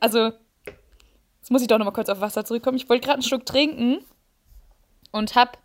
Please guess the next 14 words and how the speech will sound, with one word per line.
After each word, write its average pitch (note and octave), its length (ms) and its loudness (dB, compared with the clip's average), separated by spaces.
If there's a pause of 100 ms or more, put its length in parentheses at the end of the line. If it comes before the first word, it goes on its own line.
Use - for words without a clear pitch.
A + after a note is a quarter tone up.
(400)
mein G#3 180 0
Glas A3+ 380 4
zu B3 160 -4
früh D4 240 0
gekippt B3+ 560 -4
und A3 140 -4
mir G#3+ 100 0
einfach A3 240 -2
alles B3+ 180 -4
<laughs> - 140 -14 (2750)
vor C4+ 380 6
den D4+ 80 -6
Mund C#4+ 300 -2
runtergeschüttet. B3 1120 -4